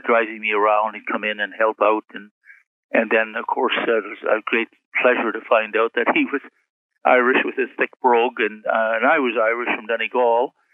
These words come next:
We left when I was quite fairly young, but George has continued to have, uh, of course, his, uh, his very thick Irish brogue. So I became, uh, good friends with George very quickly, and, uh, in the, over a period of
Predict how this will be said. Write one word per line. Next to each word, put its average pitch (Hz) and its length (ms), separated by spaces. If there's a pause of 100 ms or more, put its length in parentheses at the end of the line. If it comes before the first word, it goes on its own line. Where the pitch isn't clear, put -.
(140)
We 117 220
left 110 280
when 117 120
I 107 80
was 104 160
quite 110 200 (200)
fairly 110 220
young, 113 340
but 104 200
George 113 400
has 104 120 (320)
continued 110 480
to 110 100
have, 104 260
uh, 104 180
of 104 80
course, - 300
his, 101 240
uh, 107 200 (680)
his 117 160
very 107 260
thick 120 220
Irish 101 400
brogue. 104 320 (300)
So 123 400
I 127 180
became, 120 480
uh, 123 220
good 156 220
friends 139 280
with 113 160
George 113 300
very 110 160
quickly, - 640
and, 107 320
uh, 110 500
in 110 80
the, 104 200 (760)
over 113 320
a 107 60
period 110 420
of 104 140